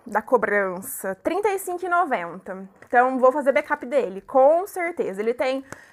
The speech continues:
é, F P S, né, fator de proteção solar cinquenta, U V A, U V B,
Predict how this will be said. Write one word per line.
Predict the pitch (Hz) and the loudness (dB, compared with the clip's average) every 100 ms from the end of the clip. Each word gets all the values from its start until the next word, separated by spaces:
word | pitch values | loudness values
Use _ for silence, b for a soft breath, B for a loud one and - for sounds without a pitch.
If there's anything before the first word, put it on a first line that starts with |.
| B | B
é, | 214 240 240 240 240 233 226 214 208 202 202 - | 4 6 6 4 6 6 6 4 0 -6 -8 -4
F | - 247 | 2 2
P | - 262 | 2 4
S, | 240 277 - | 6 4 0
né, | 269 269 | -2 -2
fator | 262 262 | 0 2
de | 247 | 0
proteção | - 262 254 254 240 | 0 -2 -2 -2 -4
solar | 240 254 226 254 | -2 2 4 4
cinquenta, | - 277 339 - 277 214 202 220 226 311 440 b b b | 0 -6 -6 -2 4 4 2 -4 0 0 0 b b b
U | - 330 | 2 4
V | 381 311 | 6 8
A, | 247 262 - - | 10 8 6 0
U | 311 370 | 0 2
V | 330 | 2
B, | 240 196 202 240 | 2 2 2 2